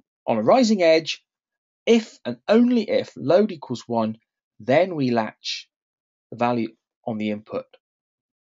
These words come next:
Okay? Um, so if load is zero,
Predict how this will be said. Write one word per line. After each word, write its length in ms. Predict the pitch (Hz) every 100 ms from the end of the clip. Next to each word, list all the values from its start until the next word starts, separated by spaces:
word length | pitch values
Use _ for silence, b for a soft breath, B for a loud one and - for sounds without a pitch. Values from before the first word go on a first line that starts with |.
| _ _ _ _ _ -
Okay? 380 | 113 - 180 240 _ - B B B B B B
Um, 320 | 156 165 165 _ -
so 160 | - 180
if 140 | 175
load 220 | 190 254
is 140 | 190 -
zero, 540 | 214 240 - 131 170